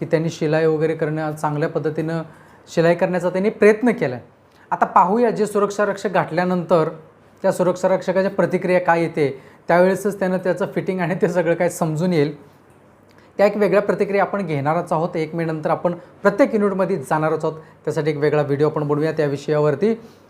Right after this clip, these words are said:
आणि सविस्तर त्याच्यावरती चर्चा करूया की कशा पद्धतीने काय. तुर्तास आपण आता हे, आता यांना विचारलं की, "आ, तुमचं कसं कसं काम चालू आहे?" तर यांनी सांगितलं की, "आमचं काम स्पीडमध्ये चालू आहे, आम्ही बऱ्याच ठिकाणी काम दिलेलं आहे.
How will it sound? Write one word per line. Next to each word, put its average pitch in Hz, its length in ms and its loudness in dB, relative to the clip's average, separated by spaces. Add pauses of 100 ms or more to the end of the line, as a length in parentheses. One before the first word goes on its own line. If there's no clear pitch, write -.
(120)
आणि 170 140 0
सविस्तर 185 400 2
त्याच्यावरती 156 460 2
चर्चा 180 460 2
करूया 139 260 0
की 208 120 -10
कशा 220 220 2
पद्धतीने 156 420 -2
काय. 139 160 -4 (580)
तुर्तास 208 300 4
आपण 208 200 2
आता 220 200 2
हे, 151 460 -2 (300)
आता 190 180 0
यांना 196 340 2
विचारलं 214 400 2
की, 214 260 -2
"आ, 180 140 -6 (120)
तुमचं 190 220 -4
कसं 202 260 0
कसं 196 280 -2
काम 180 340 -2
चालू 165 240 0
आहे?" 156 200 0
तर 156 140 -4
यांनी 180 180 -2
सांगितलं 185 300 -2
की, 180 60 -4
"आमचं 165 240 -4
काम 185 140 -4
स्पीडमध्ये 180 500 0
चालू 180 240 0
आहे, 175 240 -2 (540)
आम्ही 156 180 0
बऱ्याच 156 360 0
ठिकाणी 170 240 -4
काम 156 280 -2
दिलेलं 160 300 -2
आहे. 175 180 -2